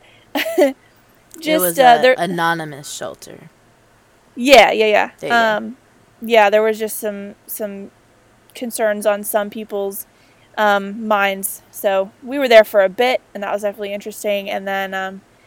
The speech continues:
Speaker 1: ha-, m-, lived in a couple other places, and then we moved to Virginia Beach, um, where I ended up growing up in, uh, for the rest of my life, pretty much. Um,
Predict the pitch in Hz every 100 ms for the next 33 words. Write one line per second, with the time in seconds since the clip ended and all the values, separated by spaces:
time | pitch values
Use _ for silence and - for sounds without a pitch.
0 | _ _ _ _ _ - 233 220 226 240
1 | 269 269 240 - 233 220 196 202 311 311
2 | 330 294 254 220 208 202 196 190 190 202
3 | 220 208 214 - - - 202 196 196 196
4 | 196 190 196 190 190 185 185 _ _ _
5 | - 226 226 202 190 - 214 214 233 _
6 | _ - - 202 196 190 196 _ - 214
7 | 196 185 196 - 220 214 214 - 269 269
8 | 349 - - - 220 208 196 190 190